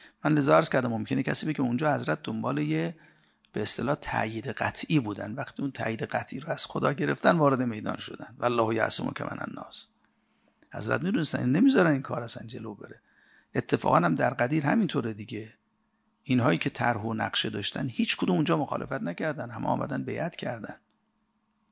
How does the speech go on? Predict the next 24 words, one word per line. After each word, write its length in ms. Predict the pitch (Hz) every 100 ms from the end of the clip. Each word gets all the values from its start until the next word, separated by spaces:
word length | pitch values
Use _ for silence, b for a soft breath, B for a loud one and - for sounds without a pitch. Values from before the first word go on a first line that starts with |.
| _ _ _ _ - -
این 140 | 123
هم 100 | 131
والله 340 | 120 110 107
یعصمک 380 | 117 110 - 110
که 80 | 110
حضرت 360 | 110 107 117 117
نگران 460 | 117 113 110 180
بودن 240 | 139 107 107
که 140 | -
اصلاً 320 | - 123 123
نگذارن 380 | 165 170 180 160
کار 200 | - 117
تثبیت 580 | 110 113 - - 113 -
بشه. 240 | - - - _ _ _ _ _ _ _ _ _ - -
چون 160 | - -
عالم، 280 | 160 180
عالم 260 | 190 196 208
اختیاره، 480 | 202 - 170 190 202
بنا 220 | 139 135
نیست 220 | 175 170
که 80 | -
به 140 | 123
زور 400 | 120 120 165 156
حضرت 340 | - 123 147